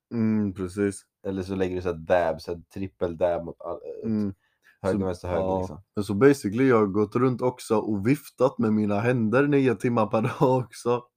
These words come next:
Speaker 2: Ja, ja, ja.
Speaker 1: Ehm.
Speaker 2: Så man, man chockar kroppen med så här grejer man inte brukar göra dagligen.
Speaker 1: Ja, precis.
Speaker 2: Så att, eh, ja, kroppen, eh.
Speaker 1: Liksom, vem får träningsvärk av hand gestures och av att le?
Speaker 2: Eller hur?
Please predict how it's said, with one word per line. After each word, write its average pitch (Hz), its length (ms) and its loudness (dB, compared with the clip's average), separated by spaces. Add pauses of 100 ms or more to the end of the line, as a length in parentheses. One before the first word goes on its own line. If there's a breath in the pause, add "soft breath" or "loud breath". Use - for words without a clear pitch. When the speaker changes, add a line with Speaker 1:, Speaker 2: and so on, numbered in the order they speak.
Speaker 2:
Ja, 85 80 -16
ja, 82 280 -10
ja. 82 260 -12 (880)
Speaker 1:
Ehm. 92 180 -6
Speaker 2:
Så 92 80 -6
man, 98 220 -2
man 107 100 -2
chockar - 340 -10
kroppen 98 360 -4
med 85 120 -6
så - 140 -6
här 80 320 -4 (480)
grejer 90 120 -8
man 87 160 -10
inte 92 280 -12
brukar 90 220 -8
göra 82 220 -4
dagligen. 80 380 -8 (120)
Speaker 1:
Ja, 107 380 0
precis. 101 520 -6
Speaker 2:
Så - 240 -12
att, - 200 -16
eh, 82 440 -8 (440)
ja, 113 340 -6
kroppen, 90 480 -10
eh. 90 120 -4
Speaker 1:
Liksom, 107 280 2
vem 113 160 4
får 110 100 -2
träningsvärk 107 640 0
av 101 100 2
hand 98 440 -2
gestures 101 640 -2
och 101 100 -2
av 98 160 0
att 98 120 -2
le? 107 340 2 (320)
Speaker 2:
Eller 87 260 -6
hur? 110 220 -8